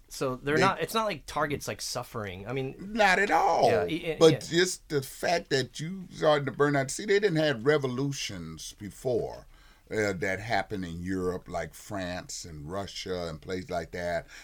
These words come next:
Speaker 2: And they took a big loss because the people rose up and took control of the government, which was in the hands of the super rich. And so when you do that, then the super rich is on the run. They're gonna try and find a way to get that money back.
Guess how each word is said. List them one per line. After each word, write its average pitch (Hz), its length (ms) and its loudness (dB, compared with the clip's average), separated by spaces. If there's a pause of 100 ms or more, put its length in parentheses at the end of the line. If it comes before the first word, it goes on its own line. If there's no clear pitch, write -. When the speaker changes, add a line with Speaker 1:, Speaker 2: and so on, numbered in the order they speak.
Speaker 2:
And 98 160 -4
they 107 80 0
took 147 240 -2
a 101 60 -8
big 92 280 -4
loss 107 680 2 (320)
because 104 260 -2
the 156 80 -6
people 131 380 -6
rose 107 560 2
up 104 240 0
and 87 180 -8
took - 240 -8
control 107 640 0
of 92 300 -2
the 87 80 -10
government, 92 640 -2 (220)
which 95 220 -4
was 101 200 -2
in 101 120 0
the 87 100 -4
hands 104 460 -4
of 92 280 -6
the 87 200 -6
super 110 460 -6
rich. - 640 -4 (560)
And 107 200 2
so 110 220 2
when 104 260 -2
you 131 140 2
do 139 300 4
that, 156 300 6
then 120 100 -2
the 113 100 -2
super 131 320 -6
rich 143 320 -2
is 104 140 -6
on 107 180 0
the 104 80 -4
run. 135 320 0
They're 135 140 0
gonna 107 180 -4
try 104 240 -2
and 98 80 -2
find 101 320 0
a - 20 -4
way 101 200 -2
to 101 40 -2
get 98 220 -8
that 90 180 -4
money 90 300 -6
back. 82 420 -4